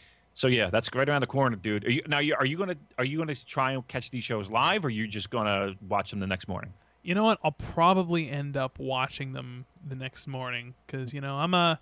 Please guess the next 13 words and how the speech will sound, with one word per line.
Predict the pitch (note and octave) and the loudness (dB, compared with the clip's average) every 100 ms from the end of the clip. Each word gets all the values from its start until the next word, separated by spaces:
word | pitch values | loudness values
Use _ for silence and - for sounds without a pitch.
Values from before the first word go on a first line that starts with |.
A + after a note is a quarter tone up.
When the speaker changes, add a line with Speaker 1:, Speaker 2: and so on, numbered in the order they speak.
| - - - | -6 -20 -2
Speaker 2:
I'm | - | 4
a, | A3+ G#3+ | 4 6
I'm | G#3 | 4
a, | A3+ G#3+ F#3 | 6 4 6
I'm | G3+ | 6
a | |
big | F#3 G#3 D#3+ - - _ - | 8 4 2 -10 -18 _ 2
eight-hour | F#3 F3 E3+ D#3+ D#3 D3+ C#3 _ | 6 8 8 6 4 0 -4 _
sleep | - - E3 D#3 - | -6 0 2 0 0
kinda | D#3 D3+ | -2 0
guy. | D3+ D3+ D3+ D3+ - | 0 0 0 -2 -6
You | C#3+ | -6
know, | D3 D3+ | -4 -6